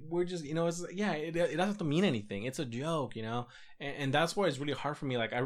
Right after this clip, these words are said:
I would, I wish I could do more content on YouTube, and I wish I can be a little more raw with the podcast, but I'm afraid because if I am, what could happen?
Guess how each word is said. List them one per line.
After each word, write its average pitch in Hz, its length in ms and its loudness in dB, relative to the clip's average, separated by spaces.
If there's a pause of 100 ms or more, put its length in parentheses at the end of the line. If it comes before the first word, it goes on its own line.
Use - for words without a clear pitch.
(100)
I 120 80 2
would, 135 220 4 (120)
I 120 120 0
wish 131 320 0
I - 20 -4
could 123 180 -6
do 123 120 0
more 117 180 2
content 135 540 -2
on 151 100 -2
YouTube, 185 500 0 (300)
and 127 100 -2
I 113 40 2
wish 131 240 0
I 143 60 -2
can 120 220 -2 (500)
be 131 140 -2
a 131 60 8
little 127 140 4
more 120 180 4
raw 117 240 6
with 127 140 4
the 120 80 2
podcast, 170 640 0 (340)
but 139 100 2
I'm 196 80 0
afraid 170 640 2
because 143 580 4 (320)
if - 140 -6
I 147 100 2
am, 196 440 2
what 175 280 -2
could 190 140 0
happen? 165 560 -2